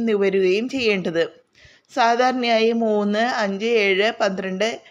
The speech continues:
എന്നീ പ്രാവശ്യങ്ങളിലാണ് ഏത്തമിടുന്നത്. അത് ഓരോ ഭക്തനെയും ആശ്രയിച്ചിരിക്കും എത്ര പ്രാവശ്യം ചെയ്യണമെന്നത്.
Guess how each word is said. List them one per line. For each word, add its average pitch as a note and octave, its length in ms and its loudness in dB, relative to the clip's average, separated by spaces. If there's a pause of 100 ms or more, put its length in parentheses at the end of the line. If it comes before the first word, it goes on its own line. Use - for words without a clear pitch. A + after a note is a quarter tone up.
(220)
എന്നീ A3+ 240 0
പ്രാവശ്യങ്ങളിലാണ് G#3 1000 -2
ഏത്തമിടുന്നത്. F#3 720 -2 (1160)
അത് G3+ 240 0 (200)
ഓരോ A3+ 360 2
ഭക്തനെയും A3+ 640 -2
ആശ്രയിച്ചിരിക്കും G#3 840 -2
എത്ര G#3 200 -4
പ്രാവശ്യം G#3 500 -2
ചെയ്യണമെന്നത്. F#3+ 680 -4